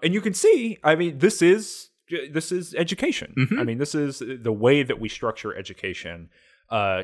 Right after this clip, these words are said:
Speaker 1: today, uh, broadly in, in the United States, uh, you know, is what I can say, which is that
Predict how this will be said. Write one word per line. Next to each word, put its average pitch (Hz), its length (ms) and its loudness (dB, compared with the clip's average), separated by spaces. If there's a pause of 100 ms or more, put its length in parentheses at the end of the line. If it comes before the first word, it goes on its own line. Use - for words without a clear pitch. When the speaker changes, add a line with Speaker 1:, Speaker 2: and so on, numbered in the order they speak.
Speaker 1:
today, 87 500 -6 (500)
uh, 90 260 -6
broadly 104 540 0
in, 175 140 2
in 170 140 -2
the 151 80 4
United 113 240 2
States, - 480 -10
uh, 95 60 -14
you 92 200 -18
know, 85 80 -16
is 80 100 -20
what 87 120 -10
I 78 40 -12
can 82 140 -20
say, - 140 -20 (200)
which 113 240 -10
is 98 200 -6
that 98 240 -4